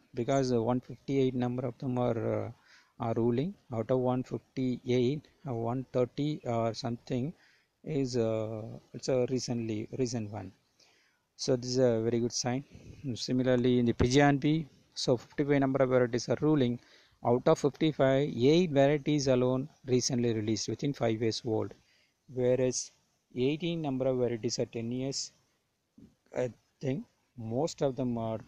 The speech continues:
more than ten years old. This also not good thing. So similar kind of things. And, uh, rape and mustard also, forty-three number of varieties are ruling.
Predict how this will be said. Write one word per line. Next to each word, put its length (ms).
more 260
than 160
ten 240
years 300
old. 280
This 180
also 260
not 320
good 260
thing. 200
So 520
similar 380
kind 260
of 140
things. 480
And, 540
uh, 160
rape 220
and 140
mustard 380
also, 420
forty-three 460
number 260
of 100
varieties 340
are 80
ruling. 400